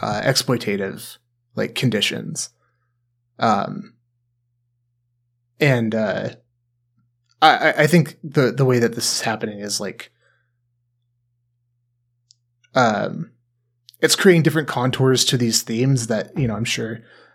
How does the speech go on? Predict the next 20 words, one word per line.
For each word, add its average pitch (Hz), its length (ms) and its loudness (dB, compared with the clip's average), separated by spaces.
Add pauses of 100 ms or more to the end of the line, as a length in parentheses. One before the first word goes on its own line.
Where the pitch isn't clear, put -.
(240)
um, - 400 -4 (1160)
will 139 180 2
be 123 140 0
developed 110 440 0
in 117 80 -2
different - 260 -8
ways. 113 420 -4 (540)
Um, 120 520 -4 (440)
but 165 120 6
it 156 80 6
also 147 560 4 (240)
shows 123 560 2
the, 107 240 0 (140)
like, - 360 -6 (2500)
the 147 180 4
calculus 147 720 4
and, 127 220 0
like, 113 180 -4
the 131 80 0
focus - 720 -4